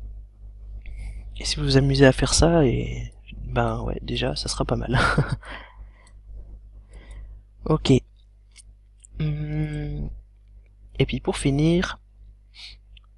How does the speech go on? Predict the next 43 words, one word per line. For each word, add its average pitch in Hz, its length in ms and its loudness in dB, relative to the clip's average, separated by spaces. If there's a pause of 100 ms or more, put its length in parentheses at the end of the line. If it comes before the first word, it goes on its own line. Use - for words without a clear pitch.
(640)
euh, 127 560 -4
je 117 140 -6
vais 123 100 -2
vous, 123 360 -4
je 104 140 -6
vais 131 140 2
cette - 300 2
fois-ci - 220 2
vous 139 100 0
expliquer, 135 540 4
euh, 113 160 0 (260)
plus - 140 -8
clairement 135 440 6 (320)
l'histoire 135 360 2
des 123 80 4
deux 117 160 0
points, 147 280 0 (380)
euh, 110 240 -4
que - 140 -8
j'ai 117 80 -6
pas 127 120 4
réussi 123 280 0
à - 20 4
expliquer 120 320 -2
dans 120 100 2
l'épisode 123 360 2
précédent. - 440 -2 (920)
Donc 127 220 -4
quand 165 120 0
vous 151 160 4
appelez 147 380 4
une 170 140 2
fonction 143 480 -4 (1200)
et 139 100 2
que - 140 0
cette - 180 4
fonction 147 420 0
elle 135 80 4
est 123 40 4
stockée 143 380 4
dans 131 260 4
un 127 160 4
objet, 131 420 0